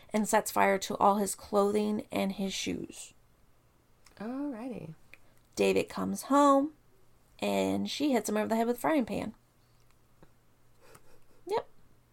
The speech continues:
Speaker 1: Evidently, this really er-, injured him,
Speaker 2: Mm-hmm.
Speaker 1: but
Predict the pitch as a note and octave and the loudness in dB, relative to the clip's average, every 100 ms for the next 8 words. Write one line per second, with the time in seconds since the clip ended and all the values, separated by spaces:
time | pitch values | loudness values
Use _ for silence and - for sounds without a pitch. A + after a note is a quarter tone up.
0 | - - - - - - - - B3+ B3+ | -20 -20 -20 -20 -20 -20 -8 8 10 12
1 | B3 A3+ G#3+ A3+ - G#3 G3 - - _ | 8 6 6 4 4 4 2 0 -8 _
2 | - G3 F#3+ G#3 G#3+ A#3+ A3+ A#3 - - | 0 0 2 2 4 2 4 0 -4 -20
3 | - F3 F3 G#3 F#3+ - | -12 -4 6 8 8 4